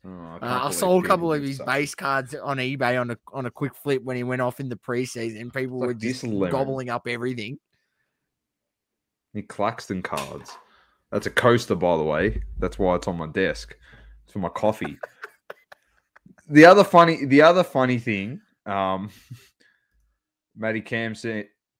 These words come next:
Speaker 1: uh, they're good if they get them to elite rebound and three-point shot. Yeah, it's true. James says they should have kept Caruso. That was a big fail. It was. Saucy always harps on about that. Got rid of all their perimeter defenders for what?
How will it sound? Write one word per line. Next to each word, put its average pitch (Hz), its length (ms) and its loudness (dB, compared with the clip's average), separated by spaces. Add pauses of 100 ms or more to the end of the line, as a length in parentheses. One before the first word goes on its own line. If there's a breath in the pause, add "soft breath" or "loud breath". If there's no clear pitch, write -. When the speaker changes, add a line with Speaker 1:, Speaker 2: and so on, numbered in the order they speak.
(200)
Speaker 1:
uh, 60 420 -10
they're 117 160 -2
good 123 220 0
if 127 100 -4
they 110 80 0
get 107 240 -4
them 107 220 -2
to 104 320 -4
elite 98 280 -4
rebound 92 480 -4
and 87 80 -12
three-point 90 520 -10
shot. 123 280 -4
Yeah, 123 120 2
it's 131 180 0
true. 143 380 -4 (200)
James 113 340 -2
says 110 140 -4
they 104 100 -6
should 113 180 -6
have 110 80 -10
kept 110 180 -4
Caruso. 127 680 -2 (100)
That 92 80 -2
was 95 140 -4
a - 20 -8
big 92 220 -4
fail. 123 440 0
It 87 140 -8
was. 110 420 2
Saucy 113 440 -4 (400)
always 147 360 10
harps 139 320 0
on 139 140 -2
about 113 320 0
that. 78 220 -8 (240 soft breath)
Got 113 140 -4
rid 117 100 -2
of 117 100 -4
all 143 140 4
their 151 100 4
perimeter 131 580 -4 (220)
defenders 117 680 -6 (200)
for 104 140 -6
what? 92 260 -4